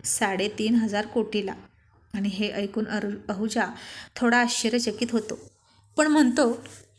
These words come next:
"मग त्यात काय एवढं? त्याची ऐपत होती म्हणून त्यानं घेतली. तिचं स्वतःचं असं कर्तृत्व काय आहे त्यात?"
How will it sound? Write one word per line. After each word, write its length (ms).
"मग 200
त्यात 140
काय 140
एवढं? 260
त्याची 280
ऐपत 340
होती 220
म्हणून 260
त्यानं 240
घेतली. 280
तिचं 200
स्वतःचं 440
असं 180
कर्तृत्व 480
काय 300
आहे 180
त्यात?" 180